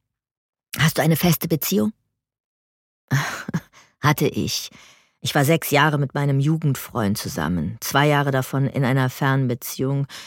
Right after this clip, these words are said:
bis wir beide gemerkt haben, dass wir uns gegenseitig am Leben hindern. Man kann eben von Singapur nicht mal so schnell für ein Wochenende nach München fliegen“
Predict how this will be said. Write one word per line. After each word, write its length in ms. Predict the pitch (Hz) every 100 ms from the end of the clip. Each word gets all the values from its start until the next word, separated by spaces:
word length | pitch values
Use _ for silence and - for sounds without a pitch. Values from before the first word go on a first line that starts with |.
| - _
bis 140 | 143 -
wir 100 | 143
beide 320 | 151 160 156
gemerkt 480 | 143 147 151 - 151
haben, 340 | 139 139 139
dass 200 | 123 -
wir 80 | 120
uns 160 | 127
gegenseitig 720 | - 147 143 135 131 123 117 -
am 120 | 127
Leben 440 | 131 139 139 139
hindern. 600 | 135 - 151 147 101 156 - _ _ _ _ - - - - _ _
Man 140 | - 170
kann 340 | 180 190 190 -
eben 320 | 180 170 165
von 300 | 151 156 151
Singapur 640 | 135 185 185 165 - 156 147
nicht 260 | 147 -
mal 240 | 147 139 139
so 120 | 131
schnell 380 | - 143 143 143
für 280 | - -
ein 220 | - 139 143
Wochenende 500 | 143 147 - 135 139
nach 180 | 135
München 460 | - 156 156 139 147
fliegen“ 480 | - 139 147 -